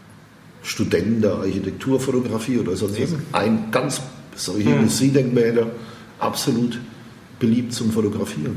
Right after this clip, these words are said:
Speaker 1: ne?
Speaker 2: Aber es war nichts Barockes wahrscheinlich, ne?
Speaker 1: Ja, ja, aber selbst das, die haben ja damals auch, äh, wo der heutige C und A steht, haben sie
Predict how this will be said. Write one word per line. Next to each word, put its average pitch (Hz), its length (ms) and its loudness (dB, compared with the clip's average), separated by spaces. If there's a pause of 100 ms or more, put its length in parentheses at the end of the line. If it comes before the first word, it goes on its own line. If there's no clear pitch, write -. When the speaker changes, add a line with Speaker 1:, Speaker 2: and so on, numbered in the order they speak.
Speaker 1:
ne? - 60 -8 (340)
Speaker 2:
Aber 113 220 -2
es - 140 -4
war 104 100 2
nichts 107 160 -4
Barockes 123 420 2
wahrscheinlich, 92 380 -4
ne? 95 140 -6 (480)
Speaker 1:
Ja, 139 480 2 (520)
ja, 156 160 4
aber 92 160 2
selbst - 360 0
das, - 380 2
die 107 100 2
haben 90 100 0
ja 92 80 2
damals 110 680 0
auch, 95 360 0
äh, 95 120 -4 (600)
wo 95 160 -2
der 92 200 4
heutige 90 380 2
C 92 180 0
und 87 160 2
A 73 220 -4
steht, 143 400 -6
haben 95 200 -2
sie 92 260 -2